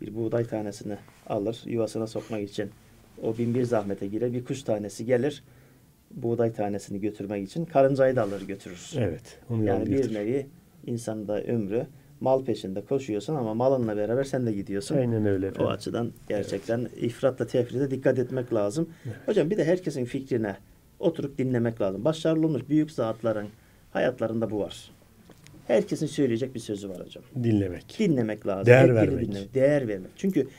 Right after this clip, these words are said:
Speaker 1: dinlemek karşındaki insana değer vermek. Bak
Speaker 2: Doğru.
Speaker 1: benim, ben sana zaman ayırıyorum.
Speaker 2: Evet.
Speaker 1: Sen çünkü zaman çok kıymetli. Ben sana zaman ayırıyorum. Bir de birini dinlerken benim en kızdığım şeylerden bir tanesi bu. Adamın eli kolu her tarafı oynar hocam.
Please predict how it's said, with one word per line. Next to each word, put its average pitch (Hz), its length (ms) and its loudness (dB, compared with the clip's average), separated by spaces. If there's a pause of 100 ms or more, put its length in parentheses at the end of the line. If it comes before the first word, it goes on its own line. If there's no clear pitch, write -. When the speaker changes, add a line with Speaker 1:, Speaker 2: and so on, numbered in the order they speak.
(280)
Speaker 1:
dinlemek 190 480 6
karşındaki 165 560 0
insana 151 300 0
değer 123 300 6
vermek. 101 260 -2 (240)
Bak 143 180 2
Speaker 2:
Doğru. 127 60 -6
Speaker 1:
benim, 147 300 6 (460)
ben 160 120 6
sana 156 260 0
zaman 127 280 4
ayırıyorum. 98 540 -2 (260)
Speaker 2:
Evet. - 220 -6 (260)
Speaker 1:
Sen 147 180 -2
çünkü 123 260 -2
zaman 120 280 0
çok - 220 -6
kıymetli. 98 460 -6 (440)
Ben 185 120 6
sana 165 240 2
zaman 147 280 2
ayırıyorum. 101 560 -2
Bir 214 80 0
de 170 160 6 (440)
birini 196 400 2
dinlerken 175 640 2
benim 202 200 2
en 214 160 2
kızdığım 156 360 -2
şeylerden 151 380 -2
bir 151 80 -4
tanesi 127 320 -2
bu. 113 80 0
Adamın 160 300 0
eli 170 280 2
kolu 156 200 2
her 175 200 2
tarafı 120 240 0
oynar 120 360 2
hocam. 95 240 -6